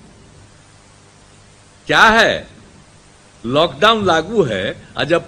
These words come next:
पूरे देश में कहा जा रहा है नहीं निकलना है, तो काम ना हम लोग कर रहे थे।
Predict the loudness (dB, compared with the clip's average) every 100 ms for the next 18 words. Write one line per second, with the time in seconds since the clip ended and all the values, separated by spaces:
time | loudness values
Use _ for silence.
0 | -6 2 2 4 0 0 -4 -6 -2 0
1 | 0 2 2 2 0 -10 -12 -6 -4 -2
2 | -4 -4 -4 -2 -2 -2 -6 -2 -2 -2
3 | -2 0 -2 -2 -6 -6 -10 -12